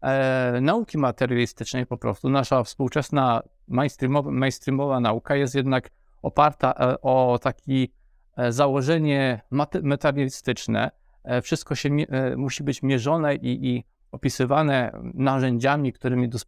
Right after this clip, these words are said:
dysponujemy i musi być to właśnie mierzalne, tak zwane szkiełko i oko, więc,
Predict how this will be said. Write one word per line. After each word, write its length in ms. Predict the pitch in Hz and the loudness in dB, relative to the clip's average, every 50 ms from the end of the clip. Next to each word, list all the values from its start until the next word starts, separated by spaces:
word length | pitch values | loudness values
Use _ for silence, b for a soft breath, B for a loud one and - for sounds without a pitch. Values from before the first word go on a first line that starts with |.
| - | -12
dysponujemy 840 | 139 135 131 120 123 - - 127 123 113 113 113 120 147 202 240 233 | -12 -8 -4 -4 -4 -4 -2 -2 -2 -2 0 0 0 2 2 2 2
i 60 | 220 | 2
musi 300 | 208 185 180 156 - - | 2 0 0 -4 -4 -4
być 160 | 156 156 147 - | -2 -2 -2 -2
to 80 | - | 0
właśnie 260 | 139 131 110 - 131 | 0 0 0 0 -2
mierzalne, 480 | 123 120 123 117 131 147 160 156 143 123 | 0 0 0 2 2 4 4 4 2 0
tak 160 | - 123 117 | 0 -2 -2
zwane 240 | 110 127 120 117 113 | 0 0 0 0 -2
szkiełko 400 | - - - 123 131 - - 123 | -4 -4 -2 -2 -2 0 0 0
i 120 | 120 117 | 2 2
oko, 220 | 110 101 - - 120 | 2 0 -2 -2 -2
więc, 220 | 117 131 131 - | -2 -2 -4 -8